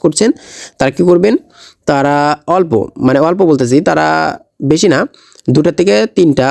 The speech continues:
বা চারটা পোস্ট করতে পারেন, কোনো সমস্যা নাই দিনে, কিন্তু একবারে কিন্তু তিন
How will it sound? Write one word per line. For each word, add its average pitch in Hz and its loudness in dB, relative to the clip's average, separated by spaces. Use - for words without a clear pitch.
বা 139 0
চারটা 143 -4
পোস্ট 127 -2
করতে 113 0
পারেন, 104 0
কোনো 123 2
সমস্যা 117 2
নাই 110 0
দিনে, 131 2
কিন্তু 143 -2
একবারে 165 0
কিন্তু 165 2
তিন 170 2